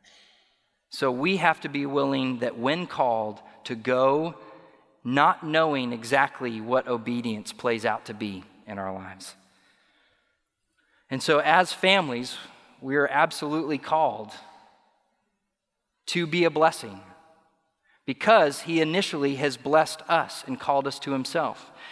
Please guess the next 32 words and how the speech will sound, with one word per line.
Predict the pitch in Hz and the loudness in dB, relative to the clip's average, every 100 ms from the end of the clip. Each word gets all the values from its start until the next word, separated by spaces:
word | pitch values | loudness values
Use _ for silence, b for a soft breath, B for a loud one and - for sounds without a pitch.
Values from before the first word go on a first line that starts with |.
| B | B
This | 170 | 0
plan | - - 185 214 202 | 0 4 6 6 4
that | 170 | 2
he's | 170 | 2
had | 180 190 180 | 6 8 8
since | - 156 | 4 -12
the | - | -8
beginning | 156 156 190 185 | -4 0 2 2
of | 160 | 0
the | 147 | 0
universe | 170 202 185 139 139 - - B B | 0 2 4 4 2 0 -12 B B
was | 156 | 0
a | 156 | 0
plan | - 180 180 180 | 2 2 4 2
that | 160 | 2
he | 151 | 2
initiated | 160 160 208 - 143 120 113 117 123 - B | 0 2 0 0 0 2 0 -2 -4 -10 B
through | - - 185 170 151 151 - B B B _ | -8 2 6 6 4 0 -6 B B B _
a | 139 | -6
family | 127 - 175 147 110 98 95 - _ _ _ _ _ _ _ _ _ _ _ _ _ | -4 0 2 2 -2 -10 -16 -20 _ _ _ _ _ _ _ _ _ _ _ _ _
and | 147 139 | -4 -2
continues | 160 156 196 196 170 139 123 - | -4 -2 0 2 2 0 0 -2
to | 160 | 0
initiate | 151 160 190 - 139 120 135 | 0 0 -2 0 0 0 -2
and | 131 | -4
carry | - 175 156 151 | 2 4 4 6
out | 156 139 - | 6 4 0
through | - 165 160 151 | -4 2 2 0
families. | - 180 175 131 104 92 - - - _ _ _ _ _ _ _ _ _ _ _ - | 0 0 2 0 -6 -10 -12 -16 -18 _ _ _ _ _ _ _ _ _ _ _ -4
As | 135 | -4
we | 135 160 190 208 | -2 2 4 4
experience | 202 165 - - 185 180 165 147 | 2 -2 -4 0 2 4 2 0